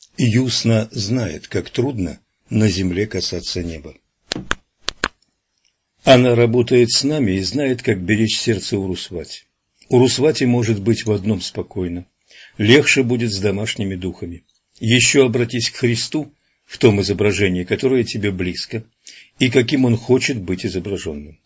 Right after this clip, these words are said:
Можно поносить желание упростить лик Христа для народа, но скоро все станет на место.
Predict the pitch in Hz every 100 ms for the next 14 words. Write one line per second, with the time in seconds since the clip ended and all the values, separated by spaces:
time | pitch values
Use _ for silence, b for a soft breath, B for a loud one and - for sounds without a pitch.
0 | _ b b b b - 117 127 98 107
1 | 107 98 98 107 92 92 95 92 92 90
2 | - 107 117 101 - - 147 - - 95
3 | 101 - 98 90 - - 110 117 _ -
4 | 90 90 92 87 78 78 b b b b
5 | 113 117 113 - 156 147 - 127 - 107
6 | 98 - 90 80 - -